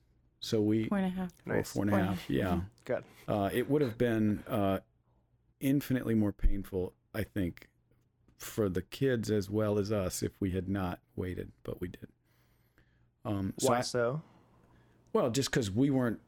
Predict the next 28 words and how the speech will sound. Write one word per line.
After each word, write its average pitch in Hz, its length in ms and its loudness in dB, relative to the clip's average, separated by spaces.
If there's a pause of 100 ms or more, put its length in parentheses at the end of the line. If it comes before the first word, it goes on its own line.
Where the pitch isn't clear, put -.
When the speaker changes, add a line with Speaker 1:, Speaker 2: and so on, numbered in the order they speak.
(140)
Speaker 1:
I, - 260 -4
I 127 40 0
just, 113 360 -2 (480)
I, 135 220 -6
I 135 80 2
was 127 160 2
barely 110 500 2
old 113 240 2
enough, 104 420 0 (200)
mature 120 420 4
enough 110 200 0
to 107 60 -6
be 107 180 2
a 101 60 2
father 101 520 2
to 117 100 0
begin 101 360 2
with 98 180 0
after 101 280 0
we'd 92 200 0
waited 123 280 4
four 101 200 0
years, 90 200 2
but 98 200 0 (340)
Speaker 3:
Yeah. - 60 0
Speaker 1:
we, 143 80 4
we 151 240 2
were 127 240 2